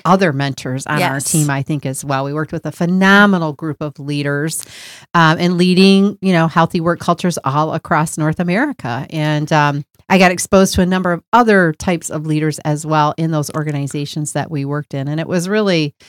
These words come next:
Speaker 1: phenomenal work. And I think it shaped both of us
Speaker 2: Mm-hmm.
Speaker 1: into the leaders
Speaker 2: Very
Speaker 1: that we
Speaker 2: much
Speaker 1: are
Speaker 2: so.
Speaker 1: today. Yeah.
Speaker 2: Very much so.
Speaker 1: Yeah.
Speaker 2: Yeah.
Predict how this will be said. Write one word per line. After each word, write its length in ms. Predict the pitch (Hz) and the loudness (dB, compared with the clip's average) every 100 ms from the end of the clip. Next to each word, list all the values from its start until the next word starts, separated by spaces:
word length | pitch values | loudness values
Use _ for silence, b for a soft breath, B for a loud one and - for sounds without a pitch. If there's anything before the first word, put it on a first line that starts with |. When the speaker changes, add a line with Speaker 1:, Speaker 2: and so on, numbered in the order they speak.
| b b b _ _ | b b b _ _
Speaker 1:
phenomenal 680 | - 196 190 180 185 214 220 | 0 4 6 6 6 6 6
work. 400 | 214 226 254 254 | 6 4 4 0
And 100 | 175 | 0
I 100 | 165 | 0
think 280 | 165 170 160 | 0 -2 0
it 160 | 147 - | -4 0
shaped 300 | 180 160 _ | 0 0 _
both 240 | 156 165 | 0 0
of 100 | 135 | -4
us 220 | 123 - 202 202 | -4 -2 0 0
Speaker 2:
Mm-hmm. 100 | 202 | 2
Speaker 1:
into 280 | 208 196 165 | 2 2 0
the 100 | 151 | -2
leaders 320 | 147 147 143 156 | -2 -2 -4 -4
Speaker 2:
Very 20 | |
Speaker 1:
that 100 | 151 | -4
we 60 | 143 135 | -2 -2
Speaker 2:
much 20 | 131 | -2
Speaker 1:
are 100 | 131 | -2
Speaker 2:
so. 140 | - - | -6 -8
Speaker 1:
today. 420 | 143 135 123 151 _ | -8 -6 -8 -10 _
Yeah. 200 | - - | -16 -10
Speaker 2:
Very 240 | 175 160 | -8 -8
much 260 | 165 - - | -10 -12 -10
so. 160 | - - - 170 | -8 -10 -12 -14
Speaker 1:
Yeah. 160 | - | -10
Speaker 2:
Yeah. 220 | - - | -8 -10